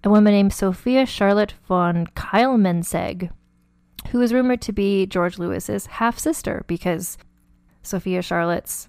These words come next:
mother was sleeping with his father, so could be.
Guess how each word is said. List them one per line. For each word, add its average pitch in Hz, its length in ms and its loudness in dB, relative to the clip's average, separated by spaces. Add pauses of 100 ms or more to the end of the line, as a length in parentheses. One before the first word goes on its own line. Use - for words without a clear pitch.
(100)
mother 180 400 0
was 185 180 0
sleeping 240 360 -2
with 233 200 -2
his - 160 -8
father, 202 480 -2
so 170 520 -4 (840)
could 190 240 -2
be. 185 260 0